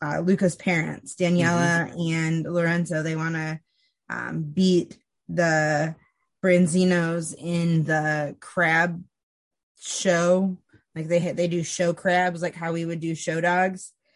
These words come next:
Speaker 1: um, which I thought is kinda funny because, uh, Branzino is a <laughs> European bass. So there's some humor in that. Um, uh, what else? Oh, I got so many things that I wrote down.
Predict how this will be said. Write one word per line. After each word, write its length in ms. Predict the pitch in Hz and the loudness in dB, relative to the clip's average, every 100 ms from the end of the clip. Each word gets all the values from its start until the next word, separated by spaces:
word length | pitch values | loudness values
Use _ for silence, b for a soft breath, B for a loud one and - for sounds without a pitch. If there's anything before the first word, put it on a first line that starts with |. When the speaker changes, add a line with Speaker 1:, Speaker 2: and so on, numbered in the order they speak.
| _ _ _ - | _ _ _ -10
Speaker 1:
um, 400 | 165 156 156 180 | -4 -4 -4 -2
which 180 | 190 185 | -2 0
I 80 | 185 | -2
thought 220 | 180 170 | 0 -2
is 120 | 170 - | -2 -4
kinda 240 | 170 170 | -4 -4
funny 340 | - 156 165 | -4 -4 -4
because, 500 | 165 160 165 156 151 | -6 -4 -2 -2 -4
uh, 240 | 147 156 151 | -4 -4 -4
Branzino 680 | 160 156 156 147 156 160 165 | -4 -2 -4 -4 -4 -2 -2
is 120 | 156 | -2
a 140 | 156 147 | -2 -2
<laughs> 20 | |
European 600 | 151 170 165 - 196 175 | 2 2 0 0 0 0
bass. 560 | 160 - 208 - - _ B B 185 | -2 -4 -6 -10 -16 _ B B -2
So 160 | - - | 0 0
there's 300 | 175 147 - | 0 0 -2
some 180 | 147 170 | -2 0
humor 280 | 180 180 175 | 0 0 0
in 160 | 170 | -2
that. 380 | 160 165 202 208 B B B B B B - | -2 -4 -4 -6 B B B B B B 2
Um, 720 | 208 196 185 175 175 180 190 _ _ _ _ _ _ _ _ _ _ _ _ - _ _ - | 6 6 6 2 0 -4 -8 _ _ _ _ _ _ _ _ _ _ _ _ -20 _ _ -2
uh, 520 | 185 170 170 165 160 156 - | 4 6 6 4 0 -4 -8
what 320 | 190 190 180 | -6 2 4
else? 680 | 170 147 143 _ - - - _ _ _ _ _ _ _ _ _ 185 | 6 4 0 _ -20 -20 -20 _ _ _ _ _ _ _ _ _ 2
Oh, 100 | 185 | 4
I 120 | 175 | 4
got 220 | 175 - | 2 -2
so 140 | - | -4
many 220 | 175 170 170 | -4 -4 -6
things 260 | 160 165 | -8 -6
that 100 | 156 | -6
I 100 | 156 | -4
wrote 220 | 165 160 - | -2 -2 -2
down. 340 | 160 170 | -2 0